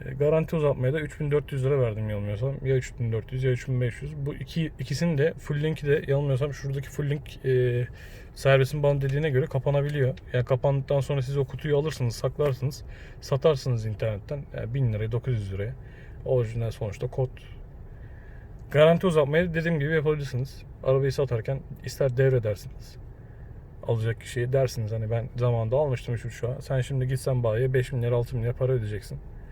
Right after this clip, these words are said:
İstiyorsan al üç buçuk milyar öde. Veya işte o zaman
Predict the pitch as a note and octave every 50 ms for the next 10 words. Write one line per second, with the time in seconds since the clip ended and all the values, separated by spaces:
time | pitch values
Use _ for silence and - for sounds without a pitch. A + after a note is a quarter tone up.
0 | - - - - - - - C#3+ - - C3 G#2+ F#2+ C3+ C#3+ - - - - -
1 | - - - - - D3 C#3+ C3+ - D3+ B2+ - - B2 - - - - A#2+ B2
2 | C3 C#3 - D#3 D3+ C3 A#2+ C3 - - - - - - - - - - - -
3 | - - - - - - C3+ B2+ A#2+ A2 - - D3 C3 A#2+ B2+ B2 B2 B2+